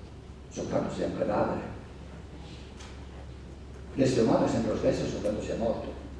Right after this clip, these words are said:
Ma neanche il cadavere è sempre lo stesso, scusate. È divenire anche bello.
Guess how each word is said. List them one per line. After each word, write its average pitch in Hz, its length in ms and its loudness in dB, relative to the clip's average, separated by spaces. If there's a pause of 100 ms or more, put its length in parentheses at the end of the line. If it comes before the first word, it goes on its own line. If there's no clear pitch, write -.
(760)
Ma - 120 2
neanche 131 300 12
il 139 60 10
cadavere - 420 10
è - 20 6
sempre - 280 4
lo - 60 4
stesso, - 260 6 (120)
scusate. - 540 0 (760)
È 113 80 6
divenire 123 420 10
anche - 180 10
bello. - 320 12